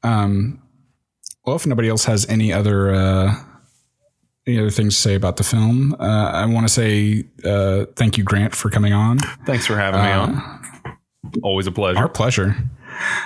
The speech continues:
Speaker 1: Um, yeah, we, uh, we delayed the release of the previous episode a week in solidarity with all the Black Lives Matter protests
Speaker 2: Mm-hmm.
Speaker 1: and delayed recording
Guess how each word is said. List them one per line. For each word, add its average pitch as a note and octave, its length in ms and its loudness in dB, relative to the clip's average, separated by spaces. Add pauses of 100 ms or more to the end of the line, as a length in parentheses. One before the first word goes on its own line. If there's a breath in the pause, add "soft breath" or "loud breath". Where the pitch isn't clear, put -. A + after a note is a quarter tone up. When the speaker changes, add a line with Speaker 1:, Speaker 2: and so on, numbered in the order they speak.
(160 loud breath)
Speaker 1:
Um, G2+ 500 0 (100)
yeah, A2 280 0
we, A#2+ 640 0 (1500)
uh, G2+ 520 0 (480)
we C3+ 120 0
delayed C3 420 0
the A#2 240 0
release G#2 500 2
of G2 840 0 (200)
the A2 80 -2
previous G2 480 0
episode G2 500 0
a - 60 -2
week F#2+ 380 0
in G2 300 0
solidarity F#2+ 580 2
with F#2 120 0
all G2 180 2
the F#2 220 2
Black F2+ 240 0
Lives G2+ 200 0
Matter F#2 200 2
protests F#2 640 0
Speaker 2:
Mm-hmm. F2 280 2 (360 loud breath)
Speaker 1:
and G#2+ 280 0
delayed G#2+ 360 0
recording F#2+ 840 0